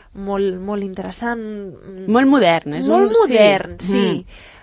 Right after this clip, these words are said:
Speaker 1: M'agradaria saber en què us heu inspirat, Anna, per fer, per fer els números i per decidir aquest disseny final de Magna Magazine.
Speaker 2: Bueno, t-, a-, en aquest procés que et comentava, que llavors ja ens vam quedar sols, sense l'acompanyament,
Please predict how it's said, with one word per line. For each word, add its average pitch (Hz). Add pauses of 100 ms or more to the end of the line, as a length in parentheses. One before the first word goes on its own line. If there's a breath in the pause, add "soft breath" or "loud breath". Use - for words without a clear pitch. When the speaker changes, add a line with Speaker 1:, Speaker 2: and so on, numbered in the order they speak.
Speaker 1:
M'agradaria 233
saber 311
en 359
què -
us 247
heu 302
inspirat, 202
Anna, 185
per 190
fer, 190
per 190
fer 202
els 202
números 208
i 214
per 208
decidir 220
aquest 220
disseny 208
final 196
de 202
Magna 180
Magazine. 127 (400 loud breath)
Speaker 2:
Bueno, 247
t-, - (220)
a-, 185 (140)
en 214
aquest 233
procés 320
que -
et 196
comentava, 196
que 175
llavors 175
ja 247
ens 240
vam 220
quedar 180
sols, 240
sense 196
l'acompanyament, 180